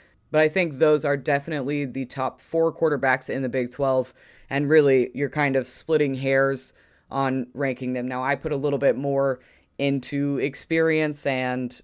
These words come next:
continuity with coaching staff than maybe everybody else does, but just my opinion, that's how I feel. We'll see how, how the spring training goes and, and what we start to hear. I love the rumor mill that happens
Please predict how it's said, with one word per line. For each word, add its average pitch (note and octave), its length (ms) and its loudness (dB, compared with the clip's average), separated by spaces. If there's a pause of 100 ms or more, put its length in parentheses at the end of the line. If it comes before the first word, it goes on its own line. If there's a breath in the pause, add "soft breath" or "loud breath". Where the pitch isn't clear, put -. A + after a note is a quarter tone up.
(280)
continuity C#3+ 560 0
with B2+ 140 -4
coaching D3 340 0
staff D3 460 2
than D3 280 -6
maybe D3 300 -2
everybody D3+ 400 0
else D3 160 0
does, C#3+ 280 -4
but B2+ 300 -4 (640 soft breath)
just F3 200 -2
my E3+ 100 2
opinion, G3 520 -2 (100)
that's D#3 180 0
how D3+ 160 2
I D3+ 140 4
feel. E3 540 4
We'll D3 180 -2
see D3+ 240 -2
how, C#3+ 480 2
how C#3 180 -4
the C3+ 100 -6
spring D3 360 -8
training D#3 320 -4
goes C#3+ 320 0
and, B2+ 240 -4 (420 loud breath)
and C3+ 140 -2
what C#3+ 160 8
we C#3+ 80 2
start C#3 260 -2
to C#3 80 -10
hear. C#3+ 420 0
I - 60 -6
love C3+ 480 4
the B2 220 -6
rumor B2+ 260 -2
mill A#2+ 220 0
that A#2+ 100 -2
happens A#2 640 -4